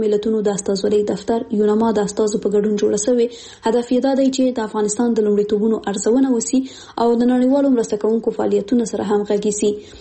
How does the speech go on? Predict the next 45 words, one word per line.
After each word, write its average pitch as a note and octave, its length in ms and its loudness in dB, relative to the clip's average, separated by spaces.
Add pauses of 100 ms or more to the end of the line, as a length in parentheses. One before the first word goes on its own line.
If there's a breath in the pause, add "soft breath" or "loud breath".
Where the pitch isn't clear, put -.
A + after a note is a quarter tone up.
(140 loud breath)
په B3+ 100 2
کابل C4+ 260 0
کې C#4 140 0 (100)
د - 20 4 (180)
ترکیې C4 240 -2 (100)
سفارت A3+ 340 -6
په A3 140 -4
خپله B3 180 0
ایکس A#3+ 240 -4
پاڼه C#4 320 2
دا A#3 180 0
ناسته C4 280 0 (100)
افغانستان G#3+ 480 0
لپاره A#3+ 320 -4 (160)
د - 20 -2 (200)
نړیوالې A3+ 440 2
ټولنې A3+ 280 0 (100)
د - 40 -2 (100)
لومړیتوبونو G#3+ 520 0 (120)
او G#3+ 180 0
پروګرامونو G#3+ 460 0 (100)
په - 80 0
اړه B3 120 2 (440 loud breath)
بحث B3+ 160 0 (100)
ته B3 60 0 (100)
مهمه A3+ 380 2
بللې G#3 360 2
ده. G#3+ 60 -2 (460 loud breath)
د - 120 -2
ترکیې A3+ 300 0
سفارت A3+ 420 0
معلوماتو A3 440 0
له - 100 2
مخې A#3 200 0 (120)
دا G#3+ 140 -2
ناسته A3 320 0
د - 0 - (100)
اپریل A3 260 0
پر G#3 140 -2
نهمه A#3 300 0 (320 loud breath)
استانبول A3+ 480 0
ښار G#3+ 220 -2
کې G#3+ 160 0
پیل G#3 200 2
شوې C4+ 220 2